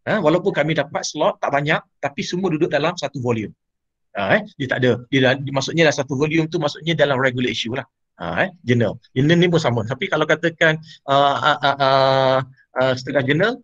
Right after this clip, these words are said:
uh, ini pun se-, special issue. Jurnal ni kami dapat special issue sebanyak dua puluh. Uh, so ada yang special issue, ada yang, uh, regular issue lah. Uh, eh. Tapi bagi siapa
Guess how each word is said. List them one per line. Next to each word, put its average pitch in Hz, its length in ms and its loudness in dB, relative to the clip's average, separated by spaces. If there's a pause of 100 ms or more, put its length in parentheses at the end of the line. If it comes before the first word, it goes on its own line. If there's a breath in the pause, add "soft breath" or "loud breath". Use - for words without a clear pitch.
(220)
uh, 127 80 -4
ini 151 160 4
pun 190 240 -2
se-, 135 240 -4
special 131 320 -2
issue. 120 240 -4 (240)
Jurnal 147 220 -2
ni - 20 -8
kami 147 160 0
dapat 131 240 -2
special - 320 -4
issue 143 160 -4
sebanyak 131 320 -4
dua 117 160 0
puluh. 233 240 0 (240)
Uh, 85 560 -2
so 120 400 4
ada 143 160 2
yang 135 160 4
special 123 320 0
issue, 165 160 0
ada 117 240 2
yang, 113 240 0 (320 loud breath)
uh, 104 240 0
regular 110 320 0
issue 104 240 -8
lah. 110 160 -8 (320)
Uh, 82 220 -4
eh. 160 40 -4 (220 loud breath)
Tapi 175 300 0
bagi 139 320 2
siapa 156 240 -2